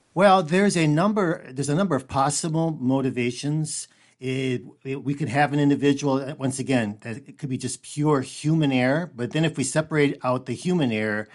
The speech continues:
where an individual is actually undertaking an action with a specific intent in mind,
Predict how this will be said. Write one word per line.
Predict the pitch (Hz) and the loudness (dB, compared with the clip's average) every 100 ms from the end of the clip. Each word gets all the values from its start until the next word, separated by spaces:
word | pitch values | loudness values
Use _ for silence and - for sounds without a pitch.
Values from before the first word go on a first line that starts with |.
| - - | -20 -10
where | - 127 | -2 2
an | 123 | 4
individual | 135 135 139 135 127 | 2 2 0 -2 -4
is | 160 | -4
actually | 135 135 - 131 131 | -4 -4 -4 -6 -2
undertaking | 165 170 147 - 147 143 127 113 127 | -2 0 -2 -2 0 0 -2 -4 -4
an | 110 117 | -6 -6
action | 113 117 117 - 107 104 110 123 _ _ - | -2 -2 -2 -8 -8 -6 -6 -8 _ _ -6
with | 127 | -4
a | 123 | -4
specific | - 117 156 151 131 110 | -6 -6 -4 -4 -4 -6
intent | 104 - 208 208 | -6 0 0 0
in | 117 104 | -2 -2
mind, | 101 101 107 | -2 -4 -6